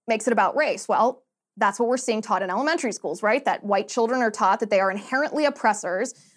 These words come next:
black children are taught they are inherently oppressed. What is, what is the culmination of this? The culmination of this will at some point not just be the racial tension that we, that we see at the highest levels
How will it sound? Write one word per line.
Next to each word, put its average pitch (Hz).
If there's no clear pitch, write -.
black 226
children 285
are 240
taught 226
they 220
are 220
inherently 220
oppressed. -
What 269
is, 339
what 277
is 320
the 277
culmination 240
of 180
this? -
The 233
culmination 285
of 220
this 196
will 254
at 240
some 247
point 233
not 262
just 359
be 302
the 254
racial 226
tension 233
that 220
we, 247
that 220
we 233
see 262
at -
the 220
highest 262
levels 220